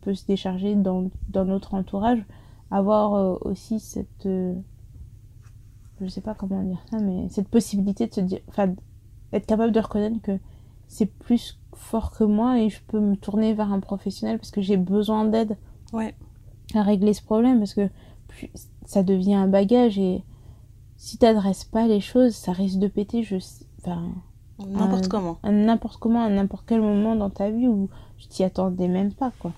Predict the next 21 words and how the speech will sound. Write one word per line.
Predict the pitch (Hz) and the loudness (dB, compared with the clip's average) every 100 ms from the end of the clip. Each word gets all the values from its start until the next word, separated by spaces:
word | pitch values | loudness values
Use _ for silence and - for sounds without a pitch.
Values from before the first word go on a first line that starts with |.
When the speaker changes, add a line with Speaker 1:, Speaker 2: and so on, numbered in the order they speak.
| 208 | -8
Speaker 2:
Ouais. | 202 - - - - - - - - - - - - - - - - - - - - - - - - - 208 | -8 -8 -18 -20 -20 -20 -20 -20 -20 -20 -20 -20 -20 -20 -20 -20 -20 -20 -20 -20 -20 -20 -20 -20 -20 -12 -6
Speaker 1:
Donc, | 185 180 - | -6 -8 -6
euh, | 196 196 - - - - - - - - - - | -6 -6 -10 -20 -20 -20 -20 -20 -20 -20 -20 -20
je | - | -10
pense | 196 - | -10 -4
qu'on | 196 | 0
a | 180 | 0
fait | - | -2
à | 196 | -4
peu | 190 | -4
près | - 190 | -6 -10
le | 180 | -10
tour | - 285 311 - - - - | -8 -8 -8 -10 -20 -20 -20
de | 214 | -20
tout | - | -20
ce | - | -12
qu'on | - 202 | -4 -2
voulait | 196 208 208 | -2 -2 -4
dire. | 220 277 - - - - - - 196 | -4 -6 -8 -20 -20 -20 -20 -18 -10
Speaker 2:
On | |
dirait, | 185 165 185 | -8 -8 -8